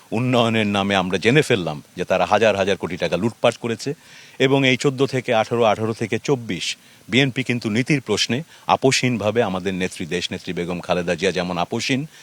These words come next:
তার কর্মী হিসেবে পুরো দল আমরা আপোষহীনভাবে সেই সংগ্রাম চালিয়ে গেলাম। চব্বিশে সেই সংগ্রামের ফল হিসেবেই আমাদের যারা পরবর্তী প্রজন্ম, এমনকি আমাদের দলের যারা পরবর্তী প্রজন্ম, ছাত্রদল, যুবদল, স্বেচ্ছাসেবক দল সহ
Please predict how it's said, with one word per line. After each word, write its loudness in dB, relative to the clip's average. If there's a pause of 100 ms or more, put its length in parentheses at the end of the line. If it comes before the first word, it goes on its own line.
(140)
তার 0
কর্মী 0
হিসেবে -4 (260)
পুরো -2
দল 6
আমরা 0
আপোষহীনভাবে -4
সেই -4
সংগ্রাম -4
চালিয়ে -6
গেলাম। -14 (640)
চব্বিশে 4
সেই 4
সংগ্রামের 2
ফল 4
হিসেবেই -2 (320)
আমাদের 2
যারা 4
পরবর্তী 0
প্রজন্ম, -2 (300)
এমনকি 0
আমাদের 2
দলের 4
যারা 2
পরবর্তী -4
প্রজন্ম, -6
ছাত্রদল, -4
যুবদল, -6
স্বেচ্ছাসেবক -8
দল -4
সহ -2